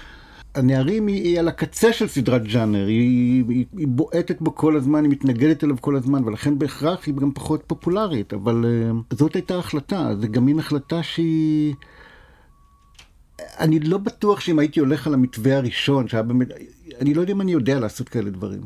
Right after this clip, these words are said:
אני לא בטוח שאני טוב בכאלה דברים, אז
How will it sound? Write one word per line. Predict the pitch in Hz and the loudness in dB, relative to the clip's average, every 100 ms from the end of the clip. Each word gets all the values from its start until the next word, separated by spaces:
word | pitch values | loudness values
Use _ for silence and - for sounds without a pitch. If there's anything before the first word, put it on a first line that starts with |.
| 120 | -8
אני | 113 | -4
לא | 123 | -2
בטוח | 151 147 147 | -2 -2 -2
שאני | 131 110 | -2 -2
טוב | - 135 123 | 0 -2 0
בכאלה | 101 110 98 | -4 -4 -6
דברים, | 101 90 95 95 101 - _ _ | -6 -10 -10 -12 -14 -20 _ _
אז | 107 110 107 - - | -10 -10 -14 -20 -20